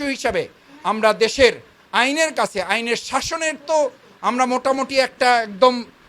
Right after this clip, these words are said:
তলানিতে আছি, তারপরও যে বিচার বিভাগ আছে, আমরা সেই বিচার বিভাগের মাধ্যমে একটা তদন্ত কমিশন করে এর সুষ্ঠু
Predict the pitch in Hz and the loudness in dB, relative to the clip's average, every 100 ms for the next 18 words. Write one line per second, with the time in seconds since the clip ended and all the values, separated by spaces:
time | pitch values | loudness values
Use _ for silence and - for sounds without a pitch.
0 | _ 220 233 277 294 302 269 - 285 127 | _ 2 4 2 0 2 2 2 -4 -6
1 | - - - 320 359 330 220 127 - _ | -16 -6 2 2 4 4 4 0 -10 _
2 | 139 196 190 311 320 311 285 262 220 196 | -2 -2 0 2 2 4 0 2 0 -2
3 | 147 - - 180 220 208 220 202 226 285 | -6 -8 -10 -4 -4 0 0 -2 0 0
4 | 269 262 254 240 220 208 226 214 208 196 | 0 -2 0 0 -2 -2 -2 -2 -4 -4
5 | - 226 294 320 311 269 240 - 208 175 | -2 2 2 0 -4 -4 -4 -6 -8 -2
6 | 208 247 392 415 - - - 254 247 - | 2 4 4 2 -12 -8 6 6 6 -4
7 | 349 - | -8 -8